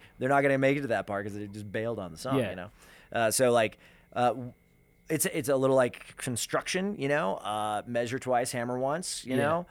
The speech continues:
Speaker 1: Write twice, record once. You know, like, uh, uh, it's nowhere, like, especially post-folk, I would say, songwriting has gotten, uh, very, very important.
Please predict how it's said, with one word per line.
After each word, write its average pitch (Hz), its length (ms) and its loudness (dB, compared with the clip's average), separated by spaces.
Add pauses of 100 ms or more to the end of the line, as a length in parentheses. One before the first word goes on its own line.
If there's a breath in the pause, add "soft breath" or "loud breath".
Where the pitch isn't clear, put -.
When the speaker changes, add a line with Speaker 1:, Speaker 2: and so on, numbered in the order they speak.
(200 loud breath)
Speaker 1:
Write 113 460 -2
twice, 127 600 0 (120)
record 110 500 -2
once. 98 420 -12 (300 loud breath)
You 107 120 -6
know, 107 200 -2
like, 101 260 -4
uh, 107 40 2 (240)
uh, 107 360 0 (680 soft breath)
it's 123 360 -10
nowhere, 127 720 4
like, 120 220 -2
especially - 560 0
post-folk, - 1040 -2
I 110 160 -6
would 107 140 -8
say, 104 380 -4 (260 loud breath)
songwriting 120 680 0
has 98 220 -6
gotten, 98 680 -6 (520 soft breath)
uh, 92 260 -4
very, 107 400 -2
very 101 240 -2
important. 82 500 -12